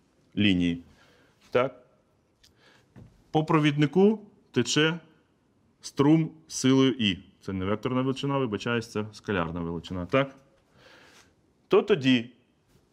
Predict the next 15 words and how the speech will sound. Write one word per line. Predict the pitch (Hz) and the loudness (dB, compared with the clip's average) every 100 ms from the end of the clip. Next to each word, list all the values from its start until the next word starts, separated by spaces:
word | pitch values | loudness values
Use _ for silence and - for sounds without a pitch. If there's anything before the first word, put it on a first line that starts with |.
| _ | _
модуль | 135 185 180 151 - - _ _ | 0 2 4 0 -2 -14 _ _
сили | - 165 139 | 2 4 4
ампера | 123 110 127 127 165 214 _ _ _ _ | 2 2 2 2 -2 -6 _ _ _ _
визначається | 120 123 123 170 190 196 165 | -2 -2 0 2 0 0 -2
за | 131 135 | 0 -2
формулою, | 127 123 127 147 165 196 - _ _ _ | 0 0 2 0 0 -2 -8 _ _ _
яка | - - 156 | -14 -4 -2
є | 151 135 151 - _ _ - - _ | 2 0 0 -6 _ _ -20 -20 _
добутком | - 107 170 160 165 165 151 | -4 0 2 0 -4 -4 -4
трьох | 139 135 123 | 0 0 0
величин, | 117 117 156 151 | -2 -2 0 -2
представлених | 117 107 113 113 107 101 | -2 -2 0 2 -2 -6
на | 101 | -4
дошці. | 82 78 - - _ _ - | -2 -4 -8 -20 _ _ -4
Так? | 120 | -4